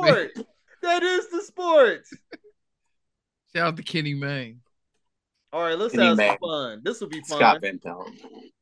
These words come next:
Speaker 2: We all play fifa.
Speaker 3: We do.
Speaker 1: Okay.
Speaker 2: We all play with lower tier teams.
Speaker 3: Sometimes.
Speaker 2: So tell me,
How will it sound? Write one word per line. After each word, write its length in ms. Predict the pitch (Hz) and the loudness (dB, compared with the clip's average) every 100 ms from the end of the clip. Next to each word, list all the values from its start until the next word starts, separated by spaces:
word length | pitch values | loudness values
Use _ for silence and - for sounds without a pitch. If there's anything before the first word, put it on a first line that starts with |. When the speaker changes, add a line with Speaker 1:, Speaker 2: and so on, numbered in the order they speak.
| _ _ _ _ _ _ | _ _ _ _ _ _
Speaker 2:
We 200 | 175 302 | -2 4
all 200 | 240 208 | 6 6
play 300 | - 185 165 | 4 0 0
fifa. 520 | 156 175 165 175 180 220 - _ _ _ _ _ - | -2 -12 -12 -12 -12 -12 -20 _ _ _ _ _ -2
Speaker 3:
We 180 | 110 110 | 2 4
do. 180 | 104 95 | 4 0
Speaker 1:
Okay. 160 | 120 131 _ _ _ _ _ - - - _ _ _ _ _ _ _ _ _ _ - _ _ _ _ _ _ | -2 -12 _ _ _ _ _ -18 -18 -18 _ _ _ _ _ _ _ _ _ _ -14 _ _ _ _ _ _
Speaker 2:
We 160 | 220 254 | 0 4
all 180 | 220 202 | 6 4
play 260 | 233 196 | 4 2
with 140 | 180 180 | 2 0
lower 260 | 185 180 | 0 0
tier 280 | 165 208 185 | -2 -6 -6
teams. 680 | 170 202 175 180 208 233 _ _ _ _ _ _ _ - | -6 -6 -4 -6 -10 -16 _ _ _ _ _ _ _ -4
Speaker 3:
Sometimes. 680 | 110 107 101 98 104 - - _ _ _ _ _ _ _ _ _ _ _ _ _ _ _ _ _ _ _ _ _ _ | 0 2 2 0 -2 -8 -18 _ _ _ _ _ _ _ _ _ _ _ _ _ _ _ _ _ _ _ _ _ _
Speaker 2:
So 240 | - 190 | 2 4
tell 340 | 170 254 269 247 | 4 6 8 8
me, 280 | 160 104 | 6 -8